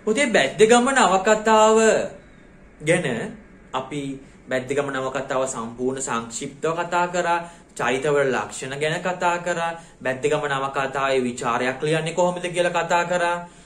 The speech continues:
ඒ වීඩියෝ පාඩම් ඔයාලට නරඹන්න පුළුවන්. මම අද එහෙනම් අපි කතා කරමු මොනවද දැන් අපි කටපාඩම් කරගන්න ඕනම දේවල්.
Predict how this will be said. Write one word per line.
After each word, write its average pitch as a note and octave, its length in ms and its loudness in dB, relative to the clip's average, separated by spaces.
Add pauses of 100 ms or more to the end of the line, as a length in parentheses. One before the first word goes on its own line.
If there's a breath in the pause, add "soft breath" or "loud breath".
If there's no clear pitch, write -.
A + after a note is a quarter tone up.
(140 loud breath)
ඒ D#3+ 160 2
වීඩියෝ F#3+ 360 4
පාඩම් F#3+ 440 2
ඔයාලට E3 460 2 (580 loud breath)
නරඹන්න D3+ 540 0
පුළුවන්. A2+ 340 -6 (1600 soft breath)
මම G#3+ 140 6
අද B3+ 180 8
එහෙනම් A#3 260 6
අපි A3 160 2
කතා F#3+ 360 0
කරමු G#3 380 -2
මොනවද A3+ 480 4
දැන් A#3 200 2
අපි A3+ 160 -2
කටපාඩම් G#3+ 640 2
කරගන්න G3+ 460 0
ඕනම G3+ 320 2
දේවල්. C#3+ 380 0